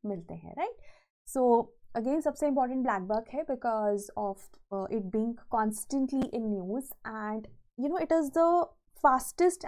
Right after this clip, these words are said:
animal after cheetah। जब तक चीता इंडिया के लैंड में नहीं था, तब तक it was considered to be the fastest animal, ठीक है। और सबसे इंपॉर्टेंट चीज़ पता है कैसे इंडियन एंटीलोप कहा जाता है?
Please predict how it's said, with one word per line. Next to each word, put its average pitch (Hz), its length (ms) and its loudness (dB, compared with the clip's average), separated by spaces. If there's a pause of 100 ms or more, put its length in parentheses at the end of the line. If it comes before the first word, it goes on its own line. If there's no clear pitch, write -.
animal 247 340 -4 (880)
after 262 460 -2
cheetah। 214 360 -4 (1000)
जब 240 180 2
तक 311 100 6
चीता 285 340 0
इंडिया 254 240 0
के 262 120 -4
लैंड 247 220 2
में 262 100 0
नहीं 240 340 2
था, 220 420 -8
तब 220 300 -2
तक 277 160 2 (200)
it 220 80 -8
was 240 220 -6
considered 220 360 -6
to 220 60 -6
be 220 160 -6 (200)
the 220 120 -10
fastest 214 680 -6
animal, 190 380 -2 (260)
ठीक 220 160 -8
है। 294 120 -6 (220)
और 302 80 8
सबसे 330 220 2
इंपॉर्टेंट 320 320 4
चीज़ 311 180 -2
पता 320 140 2
है 320 40 2
कैसे 339 300 2
इंडियन 285 280 2
एंटीलोप 247 420 0
कहा 190 180 -8
जाता 175 300 -10
है? 180 80 -12